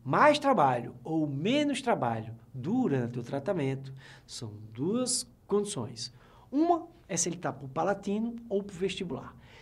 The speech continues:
Se ele estiver pro palatino, normalmente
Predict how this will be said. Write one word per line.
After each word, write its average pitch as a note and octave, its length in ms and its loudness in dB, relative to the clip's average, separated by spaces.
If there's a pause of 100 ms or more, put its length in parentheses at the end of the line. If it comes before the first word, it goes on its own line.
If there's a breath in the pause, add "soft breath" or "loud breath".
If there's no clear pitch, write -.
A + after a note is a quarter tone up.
Se - 260 -2
ele G3+ 160 2
estiver E3+ 520 -2 (160)
pro A3+ 220 2
palatino, F#3+ 720 -2 (420 loud breath)
normalmente D#3+ 1120 4